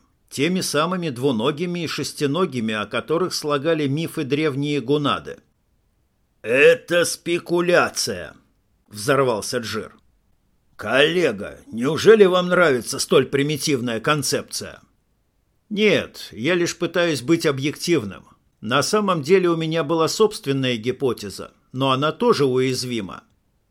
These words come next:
«Рассказывайте», — потребовал Гунат. Стараясь не слишком обидеть аборигена,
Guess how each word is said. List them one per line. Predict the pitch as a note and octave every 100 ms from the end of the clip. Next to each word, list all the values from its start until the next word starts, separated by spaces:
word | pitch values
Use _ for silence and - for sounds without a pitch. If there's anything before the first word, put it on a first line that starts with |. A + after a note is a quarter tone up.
| _ _ _ _
«Рассказывайте», — | - F2+ B2+ F3+ - - F3+ C3+ C3 A#2 G2 - F#2 - _ _ _ _ _
потребовал | B2 A2+ C3 A2+ A2+ G#2+
Гунат. | G2+ A#2+ A2 D#2+ - _ _ _ _ _
Стараясь | - - D3 F3 A3+ A3
не | F#3+
слишком | F3+ G3+ G3 F#3 E3
обидеть | D#3 D#3+ D#3 D#3+
аборигена, | D#3+ C3+ C#3 C3+ A#2+ F#3+ C3+ F2+